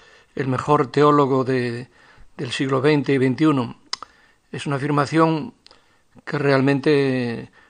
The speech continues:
no se puede hacer sin más, puesto que hay muchos teólogos muy buenos y ninguno es perfecto, sino que unos se complementan con otros. Eso es importante tenerlo en,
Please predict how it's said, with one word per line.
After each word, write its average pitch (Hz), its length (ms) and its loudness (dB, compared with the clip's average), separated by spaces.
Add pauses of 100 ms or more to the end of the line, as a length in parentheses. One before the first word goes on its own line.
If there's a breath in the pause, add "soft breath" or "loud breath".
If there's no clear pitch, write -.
(100)
no 147 100 -6
se - 100 -4
puede 127 200 -2
hacer 123 220 -2
sin 135 180 -4
más, 156 200 2
puesto - 320 -8
que 139 120 -8
hay 131 100 -2
muchos 147 420 -4
teólogos 135 540 2
muy 160 320 0
buenos 160 560 2 (720 soft breath)
y 165 160 0
ninguno 160 360 2
es 151 100 -2
perfecto, 165 500 0
sino 143 260 -4
que 156 140 -4
unos 175 240 0
se 165 80 -6
complementan 139 680 -2
con 120 160 -8
otros. 117 360 -12
Eso 139 160 -8
es 143 100 -8
importante 156 720 0 (420 loud breath)
tenerlo 135 520 0
en, 127 240 -4